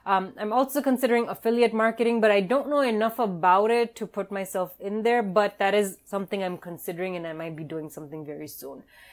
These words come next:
And I have a few other ideas and other launches that I'm planning.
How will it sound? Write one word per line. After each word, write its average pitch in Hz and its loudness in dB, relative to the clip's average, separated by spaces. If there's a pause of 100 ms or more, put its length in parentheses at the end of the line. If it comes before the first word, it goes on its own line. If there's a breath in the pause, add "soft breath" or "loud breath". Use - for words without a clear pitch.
(160 loud breath)
And 196 -2
I 185 -8
have 190 0 (320)
a 180 -10
few 190 -8
other 175 -4
ideas 151 -6
and 165 -8
other 170 -6
launches 160 -8
that 156 -8
I'm 147 -10
planning. - -18